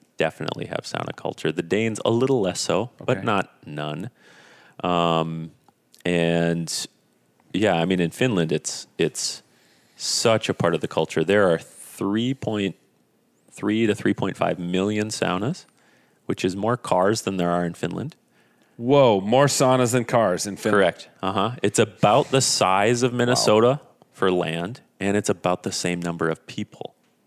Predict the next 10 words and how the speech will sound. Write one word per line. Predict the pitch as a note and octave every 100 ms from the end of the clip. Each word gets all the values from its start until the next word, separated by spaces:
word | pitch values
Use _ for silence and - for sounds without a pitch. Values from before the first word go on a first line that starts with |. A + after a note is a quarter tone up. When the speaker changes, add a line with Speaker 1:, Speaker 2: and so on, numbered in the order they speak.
| _
Speaker 1:
the | -
whole | F#2+
country | - F2 E2 D#2
of | E2
Finland. | E2 - - - _ _ _ - _
So | -
if | F#2
you | A2+
just | A2 G2
imagine | F2+ F2+ F#2 F#2 D#2+ D#2